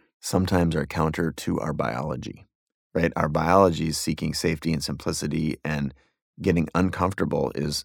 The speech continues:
antithetical to that, or it can be. And the same is true for our brain.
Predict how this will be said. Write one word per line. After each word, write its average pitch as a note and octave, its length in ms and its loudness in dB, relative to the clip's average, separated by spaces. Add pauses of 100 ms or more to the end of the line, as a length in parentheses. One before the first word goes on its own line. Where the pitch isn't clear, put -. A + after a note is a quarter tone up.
antithetical D#2 640 -2
to - 120 -8
that, - 260 -8 (160)
or F2 120 -2
it - 60 -8
can D2+ 240 -4
be. - 240 -8 (760)
And E2 380 2
the - 80 -6
same F#2 240 0
is E2 80 0
true E2+ 200 -2
for - 240 -4
our E2 120 0
brain. E2+ 460 0